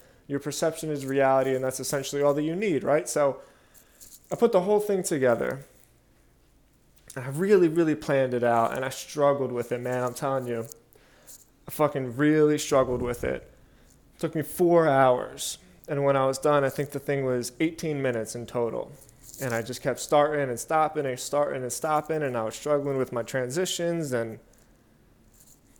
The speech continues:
<sighs> it just wasn't coming together in a way that made me feel like I was being my authentic self.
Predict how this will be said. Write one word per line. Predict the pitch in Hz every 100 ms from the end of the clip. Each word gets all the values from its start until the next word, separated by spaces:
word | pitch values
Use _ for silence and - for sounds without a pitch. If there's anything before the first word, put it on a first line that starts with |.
| - _ _ -
<sighs> |
it | 170 165 - - - - _ _ _ _ _ _ _ _ _ _ _ _ - - - _ - _ _ _ _ - _ -
just | - 156 - - -
wasn't | 143 165 170 170 160
coming | - 143 139 123
together | 135 120 113 107 113 120 - _ _ _ _ -
in | 135
a | 127
way | 120 120 117 113 113 135
that | 123
made | 117 127 131 123
me | 127 123
feel | - - 123 113 107 110 117
like | 120 110 -
I | 120
was | 117 117 104
being | - 127 120 117
my | 117 113 110 113 -
authentic | 123 123 139 131 131 -
self. | - - - -